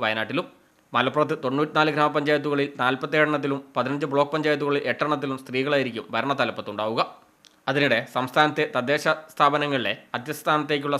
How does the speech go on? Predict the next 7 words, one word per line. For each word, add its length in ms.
സംവരണ 320
നറുക്കെടുപ്പ് 440
പൂർത്തിയായതോടെ 560
മുന്നൊരുക്കങ്ങളും 600
തുടങ്ങി. 240
അടുത്ത 280
ദിവസങ്ങളിൽ 380